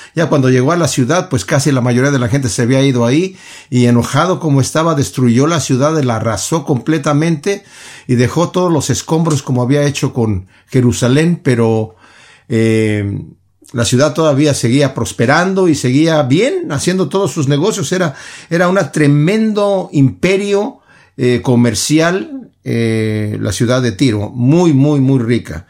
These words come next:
Entonces, más adelante vimos, en ese mismo capítulo veintiséis anterior, cómo es que se cumple la profecía dicha en ese capítulo por medio y por mano de Alejandro Magno,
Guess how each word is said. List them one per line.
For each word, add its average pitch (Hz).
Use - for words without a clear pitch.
Entonces, 160
más 170
adelante 170
vimos, 151
en 135
ese 151
mismo 190
capítulo 180
veintiséis 151
anterior, 135
cómo 175
es 180
que 151
se -
cumple 196
la 143
profecía 117
dicha 180
en 143
ese 185
capítulo 175
por 131
medio 175
y 131
por 117
mano 151
de 120
Alejandro 127
Magno, 131